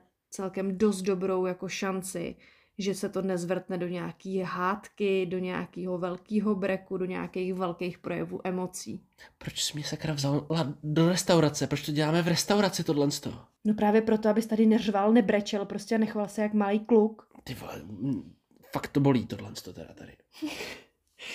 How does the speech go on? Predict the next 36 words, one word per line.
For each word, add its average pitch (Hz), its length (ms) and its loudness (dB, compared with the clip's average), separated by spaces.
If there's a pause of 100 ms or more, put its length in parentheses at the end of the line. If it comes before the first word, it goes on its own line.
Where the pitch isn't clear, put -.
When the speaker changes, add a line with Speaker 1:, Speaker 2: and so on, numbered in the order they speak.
(360)
Speaker 1:
Jo, 233 220 6 (100)
to 262 80 4
je 247 100 4 (240)
právě 233 480 6
ono, 220 200 4
jako 202 360 -2 (120)
to 240 100 -2
je 220 140 4
zase 208 680 0 (140)
strašně 233 340 2
zbabělý. 196 600 2 (340)
Speaker 2:
Ubližuje 120 440 6
to 104 140 -8
tomu 113 200 4
druhému 110 360 4
strašně 107 360 0
moc, 104 240 2
protože 107 480 0 (800)
Speaker 1:
Vy 233 60 4
mu 233 80 6
nedáte 214 440 4
ten 226 220 0
prostor, 214 560 -2
eh, 208 120 -4 (360)
moc 208 220 0
si 214 80 -2
to 208 100 -2
jako 202 240 -2
prožít 202 460 -2
a 196 60 -4
moc 202 220 -4
reagovat 190 440 0
tak, 190 160 -8
jak 196 120 -8
jako 190 200 -4
potřebuje. 185 640 -8